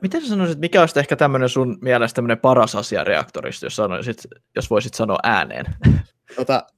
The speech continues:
Speaker 2: nyt mun pitää sanoa, että mä siis kuuntelin sen teidän, tän jakson tästä Turun toimistosta, missä toi Teemu, Teemu Pöntelin oli, ja se on niin hyvä, kun Teemu käytti tismalleen samaa sanaa, mitä mäkin haluan käyttää, jos sallit. Välittäminen.
Speaker 1: Totta kai,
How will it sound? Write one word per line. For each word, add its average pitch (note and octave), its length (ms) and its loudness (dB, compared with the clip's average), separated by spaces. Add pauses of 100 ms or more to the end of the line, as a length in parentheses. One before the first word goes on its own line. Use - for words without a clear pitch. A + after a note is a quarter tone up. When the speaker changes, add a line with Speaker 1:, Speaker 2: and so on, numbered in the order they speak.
Speaker 2:
nyt E3+ 160 -4
mun E3+ 100 0
pitää C3 220 2
sanoa, C#3 360 2
että - 220 -6 (140)
mä C3 100 -4
siis C3 180 -6 (280)
kuuntelin C3 380 2
sen A#2 220 0 (480)
teidän, A#2+ 380 0 (140)
tän A#2+ 280 -4
jakson C#3 320 -2
tästä A#2 220 -8 (160)
Turun C#3 220 0
toimistosta, G#2 500 -4
missä G#2+ 240 -8
toi G#2+ 120 -4
Teemu, A2 500 -2
Teemu D3+ 220 0
Pöntelin A#2 480 0
oli, A#2 160 0
ja A2+ 140 0 (800)
se - 100 -6
on D3 60 -2
niin E3+ 120 -2
hyvä, D#3+ 160 2
kun C3 140 -8
Teemu C3 260 2
käytti - 300 -4
tismalleen A2+ 400 -2
samaa G#2+ 260 -4
sanaa, G#2+ 340 -4
mitä A#2 200 -4
mäkin G#2+ 240 -4
haluan G#2 240 -10
käyttää, A2+ 440 -8 (120)
jos B2 160 -8
sallit. A#2 340 -2 (320)
Välittäminen. B2 480 2
Speaker 1:
Totta - 160 -2
kai, C3+ 140 2